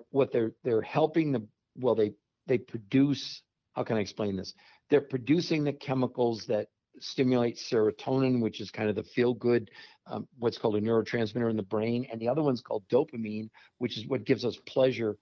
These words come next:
whether it's drugs, alcohol, sex, video games, whatever the hell it is, it's stimulated by dopamine.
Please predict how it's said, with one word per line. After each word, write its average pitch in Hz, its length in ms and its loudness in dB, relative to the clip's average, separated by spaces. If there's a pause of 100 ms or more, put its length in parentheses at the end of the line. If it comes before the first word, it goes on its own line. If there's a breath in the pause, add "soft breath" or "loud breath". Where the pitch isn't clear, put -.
(140 soft breath)
whether 117 340 2
it's - 280 -6 (260 soft breath)
drugs, 127 560 0
alcohol, 120 640 -2
sex, - 500 -2 (100)
video 123 280 2
games, 117 480 -4
whatever 113 220 -2
the 110 80 0
hell 113 180 0
it 110 80 2
is, 131 340 0 (340 soft breath)
it's 131 220 -4
stimulated 123 420 0
by 107 120 2
dopamine. 107 560 -2